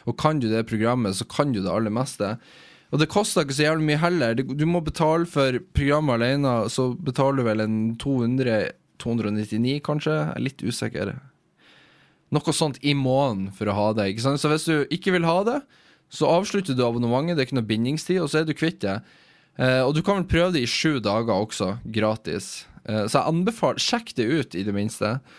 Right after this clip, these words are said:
For at du får mye for pengene, og det er et kjempebra program, og du kan gjøre omtrent det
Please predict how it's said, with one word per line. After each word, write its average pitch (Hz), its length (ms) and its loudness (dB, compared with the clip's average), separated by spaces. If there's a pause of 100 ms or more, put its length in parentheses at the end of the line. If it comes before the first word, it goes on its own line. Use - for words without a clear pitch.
(380)
For 139 220 2
at 147 100 -18
du 139 220 -8
får 185 340 0
mye 139 240 -2
for 98 120 -10
pengene, 131 440 -2
og 110 80 0
det 117 60 2
er 117 100 0
et - 180 -8
kjempebra 139 460 0
program, 110 360 0
og 110 80 -4
du 113 80 -4
kan 139 200 -2
gjøre 135 320 2
omtrent 156 460 -4
det - 100 -4